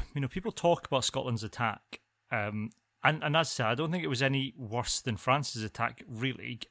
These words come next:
given that we're on, and this isn't, I got called out for this when I said, you know, we're on our third choice fly half at the weekend, and people thought I was insulting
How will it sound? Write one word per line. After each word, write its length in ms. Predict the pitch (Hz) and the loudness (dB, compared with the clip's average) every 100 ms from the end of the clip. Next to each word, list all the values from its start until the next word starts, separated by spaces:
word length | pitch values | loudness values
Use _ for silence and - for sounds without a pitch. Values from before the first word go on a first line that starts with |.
| 123 | -2
given 300 | 160 147 151 | 0 2 2
that 120 | 143 | 2
we're 180 | 135 123 | 2 2
on, 200 | 123 123 - | 4 2 -2
and 120 | 131 | -2
this 180 | 160 165 | -2 -2
isn't, 280 | 151 151 - _ - - - _ | -4 -6 -10 _ -20 -20 -20 _
I 60 | 131 | -10
got 120 | 139 | -6
called 240 | - 139 | -2 2
out 140 | 123 127 | 4 2
for 80 | 120 | -2
this 140 | 117 | -4
when 80 | 120 | -2
I 40 | |
said, 240 | 113 123 107 | 0 0 0
you 60 | |
know, 80 | 117 | 0
we're 140 | 110 117 | 0 2
on 80 | |
our 60 | 117 | 0
third 300 | - 135 117 | 0 -2 0
choice 240 | - 120 - | 0 0 0
fly 240 | 117 107 | 0 0
half 560 | 98 113 113 - - - _ _ _ _ _ _ | 0 -4 -6 -8 -16 -20 _ _ _ _ _ _
at 80 | 127 | -10
the 60 | 120 | -4
weekend, 420 | 113 - 110 101 | -4 -4 -6 -4
and 120 | 104 - | -6 -8
people 240 | 131 107 | -10 -10
thought 260 | - 117 - | -2 -2 -2
I 80 | |
was 500 | 104 101 95 - - - _ _ _ _ | -4 -4 -4 -6 -6 -14 _ _ _ _
insulting 760 | 120 - 131 110 - 110 110 | -6 0 0 0 -2 -2 -2